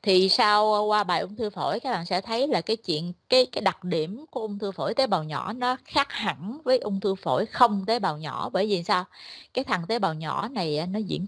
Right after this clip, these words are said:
tiến cực kỳ nhanh và cho di căn cực kỳ sớm ha. Cho nên thời gian nhân đôi của nó chỉ có khoảng ba mươi ngày là nó nhân đôi rồi nha, xấp xỉ ba mươi ngày chứ không có dùng cái số nhỏ nè ha.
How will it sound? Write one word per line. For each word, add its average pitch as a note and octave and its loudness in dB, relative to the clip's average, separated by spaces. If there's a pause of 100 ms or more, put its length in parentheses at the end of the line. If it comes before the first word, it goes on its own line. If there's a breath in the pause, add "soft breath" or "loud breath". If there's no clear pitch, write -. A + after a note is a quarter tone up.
tiến A#3+ -4
cực - 0
kỳ E3+ 0
nhanh F3+ -2
và D#3+ 0
cho F#3 2
di F#3+ 2
căn F3 0
cực - -4
kỳ D#3 -4
sớm G#3 -2 (560)
ha. F3 -2 (580 loud breath)
Cho G3+ 0
nên G3 4
thời E3+ 2
gian F#3 0
nhân F#3+ -4
đôi F#3+ 2
của D#3+ -4
nó A3 -4
chỉ F3+ -2
có B3 0
khoảng G3+ -4
ba F#3+ 4
mươi F#3 0
ngày D3 -6
là D3 -6
nó D#3+ -6
nhân F#3 -2
đôi E3+ 2
rồi C#3+ -2 (220)
nha, E3+ 0
xấp - 0
xỉ D#3+ 4
ba G#3+ 6
mươi F#3+ 0
ngày D#3 -2
chứ A#3+ -14
không E3 -8
có G3 -4
dùng F3 -4
cái G3 -2
số G#3+ -2
nhỏ E3 4
nè F#3 -4
ha. F#3 -2